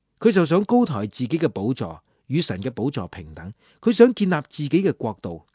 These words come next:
佢唔想再順服神。其實呢一點可以話喺世世代代喺人中間呢，經常有呢啲出現嘅。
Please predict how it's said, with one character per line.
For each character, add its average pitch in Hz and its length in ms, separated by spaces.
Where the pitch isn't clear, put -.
佢 208 180
唔 147 40
想 143 200
再 147 220
順 95 280
服 95 140
神。 - 260
其 87 120
實 78 200
呢 143 100
一 147 80
點 110 280
可 190 120
以 190 120
話 92 340
喺 185 160
世 151 220
世 135 200
代 107 160
代 101 120
喺 131 240
人 85 240
中 120 160
間 110 180
呢， 110 140
經 151 140
常 95 180
有 85 100
呢 123 120
啲 127 120
出 - 140
現 95 100
嘅。 80 220